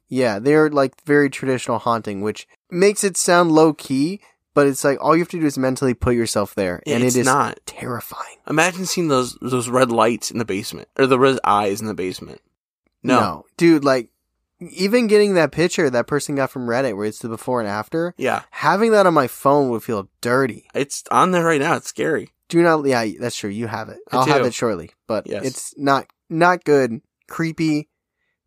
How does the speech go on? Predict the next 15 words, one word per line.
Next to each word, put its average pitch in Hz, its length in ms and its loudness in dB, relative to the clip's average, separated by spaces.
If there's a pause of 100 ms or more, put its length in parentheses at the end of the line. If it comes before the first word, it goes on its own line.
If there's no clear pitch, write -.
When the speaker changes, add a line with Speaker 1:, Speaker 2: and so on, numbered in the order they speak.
(100)
Speaker 1:
And 180 140 4
it's 190 160 0
like, 196 220 2 (460)
it's 156 220 -2
easy 165 400 -2
to 147 120 -4
believe 135 420 0
that 113 100 -4
there's 113 180 -6
negative 110 380 -4
energy 110 320 -6
at 95 60 -8
this 95 160 -14
place. 104 180 -6
Speaker 2:
Absolutely. 101 680 -6